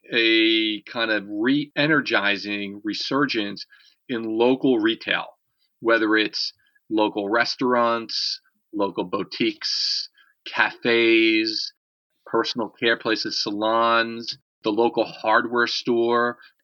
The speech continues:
the bike shop, all those places, we're seeing a lot of growth. And in some, some cases, we're, we're seeing actually some small businesses starting to open.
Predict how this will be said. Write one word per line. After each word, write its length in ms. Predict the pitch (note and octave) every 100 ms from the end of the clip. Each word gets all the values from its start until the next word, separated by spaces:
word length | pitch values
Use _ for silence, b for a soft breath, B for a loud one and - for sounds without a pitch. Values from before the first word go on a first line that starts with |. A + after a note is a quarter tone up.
| -
the 80 |
bike 400 | F#2+ F2+ A#2 C3+ -
shop, 540 | - C#3+ C3+ C3 C#3 _ _
all 200 | - C#3
those 240 | D3 C3+ -
places, 580 | B2+ B2 B2+ C#3+ C3+ -
we're 140 | B2
seeing 400 | B2 - B2 A2+
a 60 | G#2+
lot 360 | G#2+ A2 B2
of 140 | B2 A#2
growth. 320 | A2+ A2+ B2
And 100 | B2
in 80 | A2
some, 360 | - C#3+ C#3 - _ _
some 380 | - - - C#3
cases, 460 | C3+ G#2+ A2 G#2 G2 _ _ _ _ -
we're, 200 | A#2 A2+ -
we're 140 | C#3
seeing 300 | C#3 D#3+ B2+
actually 260 | B2 B2 A2+
some 140 | G#2+
small 240 | G2+ A#2+ G#2+
businesses 420 | A2+ G#2+ G#2 F#2+
starting 380 | - A2 G#2 G2
to 80 |
open. 340 | - A2 -